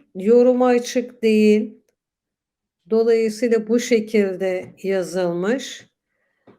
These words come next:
Ama mesela kimyasalda da özel riskler de değerlendiriliyor. Yani bir normal risk değerlendirmemiz de var. Bir de bunun yanında özel risklerin değerlendirmesi de var. Onun için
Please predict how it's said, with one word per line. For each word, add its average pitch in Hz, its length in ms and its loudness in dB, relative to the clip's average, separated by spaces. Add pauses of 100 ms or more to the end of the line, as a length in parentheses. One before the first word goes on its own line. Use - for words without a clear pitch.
(100)
Ama 226 200 -4
mesela 226 600 -2
kimyasalda 214 960 -2
da 233 160 0
özel 202 500 -2
riskler 214 600 -2
de 208 120 -2
değerlendiriliyor. 156 1120 -10 (340)
Yani 165 380 -12
bir 196 160 -4
normal 190 480 -2
risk 214 320 0
değerlendirmemiz 185 1080 -4
de 165 120 -6
var. 277 320 -4 (600)
Bir 208 240 2
de 180 180 -4
bunun 233 300 2
yanında 214 440 0
özel 220 460 -2
risklerin 202 580 -4
değerlendirmesi 180 1300 -4
de 202 60 -2
var. - 360 -14 (520)
Onun 320 280 -2
için 277 600 -4